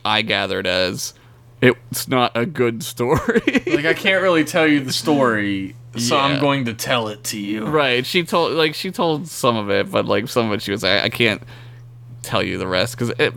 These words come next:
Speaker 1: it's, he's not a good, he's not a really good <laughs> person.
Speaker 2: No, he's kind of a giant piece of shit, really.
Speaker 1: Yeah, yeah.
Speaker 2: And I don't know. It's,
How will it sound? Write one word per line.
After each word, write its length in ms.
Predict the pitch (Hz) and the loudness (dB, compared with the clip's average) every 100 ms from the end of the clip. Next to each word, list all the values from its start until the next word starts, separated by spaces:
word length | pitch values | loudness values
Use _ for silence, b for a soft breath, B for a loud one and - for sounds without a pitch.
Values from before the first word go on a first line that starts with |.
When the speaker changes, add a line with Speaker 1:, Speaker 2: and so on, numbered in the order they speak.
| - | -4
Speaker 1:
it's, 420 | - 175 - - | 0 0 0 -4
he's 340 | 208 240 247 254 | 0 0 0 -2
not 380 | 247 220 196 - | 0 0 0 0
a 120 | 160 | -2
good, 480 | 127 127 117 87 - | 2 2 0 -6 -8
he's 240 | 123 165 165 | 0 0 2
not 300 | 175 160 143 | 2 2 2
a 40 | |
really 300 | 135 123 117 | 2 2 2
good 160 | 135 - | 0 2
<laughs> 20 | |
person. 440 | - 214 - 269 | 2 2 0 0
Speaker 2:
No, 80 | 160 | 2
he's 220 | 180 214 | 2 0
kind 320 | - 381 453 415 | -2 -4 0 2
of 100 | 208 | 2
a 60 | |
giant 480 | 139 160 160 135 113 | 0 0 2 0 0
piece 260 | 151 123 98 | -2 -2 -2
of 80 | |
shit, 540 | - - 147 120 95 87 | 0 2 2 2 0 -4
really. 600 | 123 131 117 107 127 123 | 0 2 2 2 2 2
Speaker 1:
Yeah, 140 | 104 - - | 0 -4 -8
yeah. 480 | 120 117 87 90 151 B B - | -6 -4 -2 -4 -6 B B -4
Speaker 2:
And 420 | 170 165 156 139 - - - | -2 0 -2 -4 -10 -12 -8
I 140 | 196 | -2
don't 240 | 196 143 117 | 0 2 0
know. 240 | 113 113 | 0 0
It's, 280 | 127 180 | 0 -2